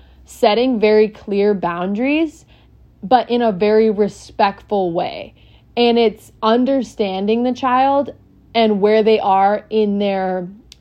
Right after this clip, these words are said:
uh, process, or, like, where they are in their, what am I trying to think? Like, mental growth, um,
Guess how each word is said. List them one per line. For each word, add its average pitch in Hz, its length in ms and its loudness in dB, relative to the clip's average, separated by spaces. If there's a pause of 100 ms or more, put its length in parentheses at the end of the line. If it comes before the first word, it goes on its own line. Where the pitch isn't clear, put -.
uh, 196 420 0 (140)
process, 220 680 -2
or, 226 80 -2
like, 202 220 0
where 208 220 0
they 208 160 0
are 196 300 2
in 196 300 -4
their, 185 420 -4
what 190 140 -12
am 202 80 -4
I 202 80 -4
trying 190 220 -10
to 180 80 -16
think? 175 260 -12
Like, 180 240 -8 (380)
mental 214 500 0
growth, 180 720 -2 (360)
um, 190 580 -4